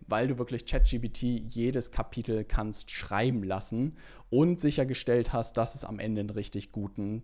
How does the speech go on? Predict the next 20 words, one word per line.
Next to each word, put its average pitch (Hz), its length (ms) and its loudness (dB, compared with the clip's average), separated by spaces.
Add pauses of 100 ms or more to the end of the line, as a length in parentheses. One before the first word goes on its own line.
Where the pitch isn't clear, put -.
Titel 104 300 0
hat. 98 220 -10
Und 104 260 -10
damit 113 340 0
steht 117 260 -4
und 107 140 -8
fällt 104 380 -4 (420)
der, 101 440 0 (300)
ähm, 98 400 -2 (100)
Lead 139 200 6
Magnet. - 380 -2
Jetzt 165 160 4
kommen 262 140 8
wir 220 100 4
zum 165 160 6
nächsten, 175 540 4
äh, 117 200 0
Thema, 151 260 4
und 135 140 2
zwar 170 440 6